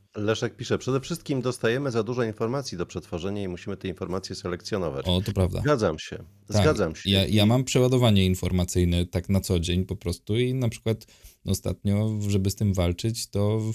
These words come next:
Speaker 1: Facebooka jako aplikację zakopałem gdzieś tam na dziesiątym ekranie smartfona w jakimś folderze, żeby właśnie nie był pod ręką, żebym go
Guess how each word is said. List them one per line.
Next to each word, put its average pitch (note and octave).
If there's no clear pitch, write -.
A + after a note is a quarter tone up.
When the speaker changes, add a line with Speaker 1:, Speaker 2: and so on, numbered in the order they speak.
Speaker 1:
Facebooka G2+
jako D#2
aplikację G2+
zakopałem G2+
gdzieś F#2
tam F#2
na F2+
dziesiątym F2+
ekranie F2
smartfona F2+
w E2+
jakimś F2+
folderze, F#2+
żeby A2
właśnie A2
nie A2+
był G#2+
pod G2+
ręką, G2+
żebym G#2
go G#2+